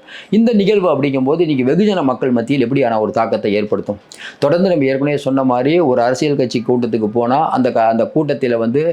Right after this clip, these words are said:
யாராவது வந்து இறந்து போனாங்களோ, இல்ல கால் கை அடிபட்டாங்களோ, அவங்களுக்கு வந்து நிதி உதவி கொடுப்பாங்க. ஆனா, ஒரு குடும்பத்தை தத்தெடுக்கிறது, அவருடைய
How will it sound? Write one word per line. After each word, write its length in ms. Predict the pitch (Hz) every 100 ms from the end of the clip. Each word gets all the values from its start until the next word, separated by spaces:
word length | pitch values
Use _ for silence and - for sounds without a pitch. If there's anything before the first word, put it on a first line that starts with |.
| -
யாராவது 380 | 120 120 131 123
வந்து 140 | 113 123
இறந்து 280 | 110 127 127 120
போனாங்களோ, 380 | 113 104 104 135 165
இல்ல 260 | 113 113 110 107
கால் 260 | - 123 131
கை 80 | 123 110
அடிபட்டாங்களோ, 540 | 113 107 101 98 135 -
அவங்களுக்கு 400 | 123 139 127 101
வந்து 160 | 120 160 135
நிதி 200 | 160 185 220
உதவி 200 | 143 127
கொடுப்பாங்க. 420 | 110 127 113 95 95 - - - - -
ஆனா, 140 | 151 190
ஒரு 160 | 151 123
குடும்பத்தை 420 | 196 247 233 - 180
தத்தெடுக்கிறது, 720 | 151 147 180 147 131 127 127 143
அவருடைய 360 | 135 127 123